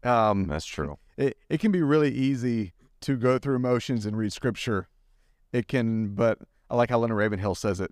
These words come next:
Speaker 1: He said, "There, there's no showing off in the prayer room."
Speaker 2: Yeah.
Speaker 1: When it's just you before God, that, that they're all, I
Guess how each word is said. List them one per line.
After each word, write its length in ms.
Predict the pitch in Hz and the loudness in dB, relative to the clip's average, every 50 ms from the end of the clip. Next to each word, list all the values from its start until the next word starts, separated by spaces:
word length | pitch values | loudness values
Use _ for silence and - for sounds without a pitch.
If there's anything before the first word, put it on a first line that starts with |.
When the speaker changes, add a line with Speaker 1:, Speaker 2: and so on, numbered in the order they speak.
| - | -6
Speaker 1:
He 120 | 98 110 101 | -8 -8 -6
said, 260 | - 120 107 98 92 - _ _ _ _ _ - | -4 -2 -4 -4 -4 -8 _ _ _ _ _ -6
"There, 180 | 117 127 127 120 | -2 -2 -2 0
there's 200 | 131 135 127 147 | 0 -2 0 0
no 120 | 180 165 | 0 -2
showing 300 | - - 185 156 135 127 | -2 0 0 0 2 4
off 180 | 120 120 113 - | 2 2 2 0
in 60 | 113 | -4
the 60 | 98 | -6
prayer 220 | - 120 110 98 | -2 0 0 0
room." 220 | 90 90 87 - - _ _ _ - 110 - _ _ _ _ | 0 -2 -4 -6 -10 _ _ _ -20 -20 -20 _ _ _ _
Speaker 2:
Yeah. 180 | - 76 71 67 - _ - | -6 -6 -6 -6 -6 _ -4
Speaker 1:
When 120 | 127 123 | -2 -2
it's 100 | 123 - | 0 0
just 180 | 175 160 - - | -2 -4 -2 -2
you 80 | 175 151 | -2 -2
before 280 | 139 - - 139 127 | -2 -2 -2 -2 -2
God, 400 | 113 117 117 117 113 110 104 101 - - - _ _ _ _ _ _ - - - _ _ _ _ - | 0 2 2 4 4 2 0 -2 -6 -14 -20 _ _ _ _ _ _ -20 -20 -20 _ _ _ _ -2
that, 240 | - 123 120 104 104 | 0 0 0 0 0
that 160 | 123 123 117 | -2 -2 0
they're 320 | 123 131 127 120 123 110 - _ _ _ _ _ - | 2 2 2 2 0 -2 -6 _ _ _ _ _ 0
all, 360 | 123 131 139 135 135 131 | 2 4 4 4 4 2
I 40 | - | 2